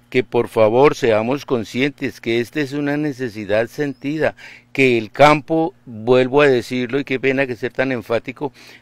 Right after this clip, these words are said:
pero nosotros somos los que trabajamos para conseguir las cosas de la población, eh, urbana. Entonces, que nos ayuden, que esa es una necesidad, que se hace necesario que nos apoyen.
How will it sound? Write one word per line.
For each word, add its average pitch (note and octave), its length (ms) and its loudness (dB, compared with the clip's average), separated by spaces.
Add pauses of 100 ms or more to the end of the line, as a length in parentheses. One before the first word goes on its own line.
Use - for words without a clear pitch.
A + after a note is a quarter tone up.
pero B2 260 6
nosotros A#2+ 560 0
somos A#2 300 -6
los C#3 100 -8
que C3+ 100 -8
trabajamos G#2+ 680 -2
para G#2+ 220 -2
conseguir G2 480 -10
las A2 160 -4
cosas A2+ 420 -8 (320)
de G2+ 380 -4
la F#2 240 -4
población, G2 840 -4
eh, G#2 380 -6 (340)
urbana. G#2 540 -2 (280)
Entonces, B2+ 220 -2
que C3+ 120 0
nos A#2+ 180 -2
ayuden, D3+ 520 0
que A2+ 240 -4
esa C#3 140 -2
es C#3+ 120 -12
una C3+ 160 -6
necesidad, B2+ 640 -4 (260)
que B2+ 160 -2
se A#2 220 -2
hace B2+ 260 -2
necesario B2 540 -6
que A#2 100 -10
nos A2 180 -12
apoyen. G#2 480 -8